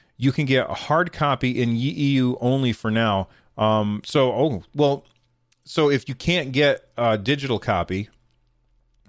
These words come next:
and you want a digital copy, um, I think, you know, I don't think that that's what they're saying. I, I had to kind of process it.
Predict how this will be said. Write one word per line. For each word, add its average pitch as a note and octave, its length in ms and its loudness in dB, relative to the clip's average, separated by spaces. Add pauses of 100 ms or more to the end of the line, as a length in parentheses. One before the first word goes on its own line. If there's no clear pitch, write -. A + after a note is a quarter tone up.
and C3 140 -2
you B2 100 0
want C#3 300 0
a - 20 -2
digital F#2+ 380 -4
copy, F2 480 -6 (580)
um, A2 420 0 (880)
I A#2+ 80 -4
think, F3 320 -4 (560)
you C#3 80 -6
know, C3+ 160 0
I B2+ 220 0
don't C#3 240 0
think B2 140 -4
that G#2+ 100 -2
that's G#2+ 240 2
what G2+ 100 -6
they're F#2+ 100 -2
saying. F2+ 380 -4
I, A#2 520 -4
I - 20 4
had C3+ 180 2
to A#2+ 300 4 (160)
kind B2+ 180 2
of G2+ 60 -2
process A2 500 -2
it. E2+ 180 -6